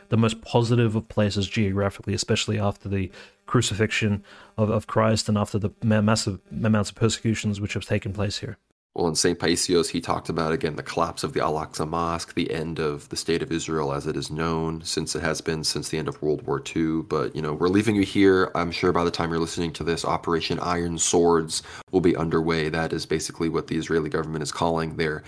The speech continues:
Speaker 2: impending counteroffensive in this new war. So that will be being undertaken. We're watching Hezbollah, and we're watching Saudi Arabia, Iran, Lebanon, Jordan, and Egypt, because that's gonna be what makes or breaks this, because as of now, it's most likely Israel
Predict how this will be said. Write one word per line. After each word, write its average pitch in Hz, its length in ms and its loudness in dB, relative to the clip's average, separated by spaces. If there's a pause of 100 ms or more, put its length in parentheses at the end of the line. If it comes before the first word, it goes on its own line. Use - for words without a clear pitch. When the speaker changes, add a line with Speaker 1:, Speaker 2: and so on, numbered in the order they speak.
(180)
Speaker 2:
impending 82 540 -2
counteroffensive 85 880 0
in 73 100 -8
this 73 180 -8
new 82 160 0
war. 78 420 0 (380)
So - 160 0
that 82 180 2
will 85 100 4
be 85 300 0 (240)
being 87 240 2
undertaken. 87 640 4
We're 85 160 4
watching 85 360 -2
Hezbollah, 82 640 0 (440)
and 80 200 -2
we're 80 80 2
watching 80 480 0
Saudi 85 300 2
Arabia, 82 420 2
Iran, 78 640 -2 (260)
Lebanon, 78 720 -2 (360)
Jordan, 82 400 2
and 80 140 -4
Egypt, 82 500 -2
because 78 560 -2 (120)
that's 85 200 -2
gonna 85 140 0
be 85 140 2
what 78 140 2
makes 80 300 -2
or - 40 -2
breaks 82 340 -2
this, 71 180 -4
because - 240 -8
as 87 160 0
of 80 100 -6
now, 85 300 -2
it's - 160 -8
most 80 220 -2
likely 78 320 -4
Israel 80 500 -2